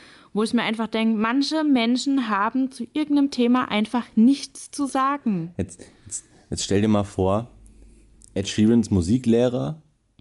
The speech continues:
Speaker 2: sitzt so zu Hause in seinem Ohrensessel so mit seiner Pfeife und macht so das Radio an. Und dann kommt so ein Ed Sheeran, äh, dann kommt so der, dieser Radiomoderator. "Und jetzt der Newcomer,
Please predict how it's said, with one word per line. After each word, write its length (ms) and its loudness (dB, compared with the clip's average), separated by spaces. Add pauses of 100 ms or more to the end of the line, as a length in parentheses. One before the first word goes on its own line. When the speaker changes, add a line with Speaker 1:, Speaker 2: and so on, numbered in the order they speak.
(260)
Speaker 2:
sitzt 280 -6
so 80 -2
zu 240 -6
Hause 560 0 (580)
in 120 0
seinem 280 0
Ohrensessel 760 2
so 460 0
mit 120 -4
seiner 200 0
Pfeife 640 0 (560)
und 60 -2
macht 160 -2
so 80 -4
das 200 -6
Radio 320 0
an. 340 0 (500)
Und 80 -8
dann 140 0
kommt 200 0
so 80 2
ein 100 -2
Ed 120 -2
Sheeran, 440 4
äh, 80 2
dann 200 0
kommt 180 0
so 60 0
der, 140 4
dieser 260 -2
Radiomoderator. 760 0
"Und 200 0
jetzt 340 0
der 140 2
Newcomer, 880 2